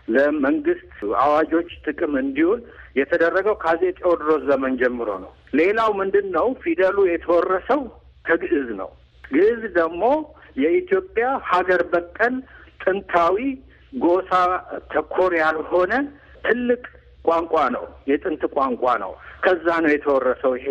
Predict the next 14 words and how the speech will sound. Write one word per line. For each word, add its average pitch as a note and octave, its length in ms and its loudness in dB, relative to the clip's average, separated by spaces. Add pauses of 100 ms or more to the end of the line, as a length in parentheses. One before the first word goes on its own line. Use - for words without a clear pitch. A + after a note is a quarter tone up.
ፊደሉ። B2+ 380 0 (460)
እና D#3+ 180 2 (300)
አማርኛ F3+ 400 2 (120)
ብቻ E3 180 -4 (140)
ሳይሆን F3+ 360 0 (400)
ትግርኛም E3+ 580 0
ወርሶታል፣ E3 600 2
ትግረም E3+ 420 0
ወርሶታል፣ D#3 560 0 (640)
ጉራጌ D3+ 360 2 (560)
ቋንቋ D#3+ 280 0 (120)
ወርሶታል። F3 580 0 (480)
እና E3+ 200 0 (400)
እንደኔ F3+ 360 2